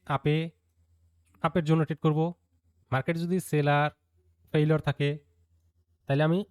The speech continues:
আপের জন্য ট্রেড করব। ডাবল কনফার্মেশন হয়ে গেল অটোমেটিক। আমি কোনো প্যাটার্ন প্যাটার্ন দেখার আগে আমার দুইটা কনফার্মেশন, হ্যাঁ, মার্কেট সেলার ফেইলিওর।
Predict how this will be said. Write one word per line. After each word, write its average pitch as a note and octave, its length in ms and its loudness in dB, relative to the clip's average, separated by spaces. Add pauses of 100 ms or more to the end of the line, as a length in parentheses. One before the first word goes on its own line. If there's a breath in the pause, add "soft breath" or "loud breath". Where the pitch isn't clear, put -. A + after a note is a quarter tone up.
(180)
আপের D3 180 -2
জন্য D#3 180 2
ট্রেড D3 180 0
করব। D3 320 0 (440)
ডাবল C#3 180 2
কনফার্মেশন C#3+ 440 2
হয়ে C#3 140 4
গেল C#3+ 100 2
অটোমেটিক। B2 420 2 (480)
আমি D3+ 100 -2
কোনো G#3 240 2
প্যাটার্ন F3+ 360 -2
প্যাটার্ন F#3+ 240 -2
দেখার D3+ 200 -2
আগে D#3+ 200 -4
আমার D#3 140 -2
দুইটা C#3+ 180 -2
কনফার্মেশন, D3+ 360 -2
হ্যাঁ, C3+ 180 0
মার্কেট A2 300 -6 (640)
সেলার A#2 200 0
ফেইলিওর। F2 260 -6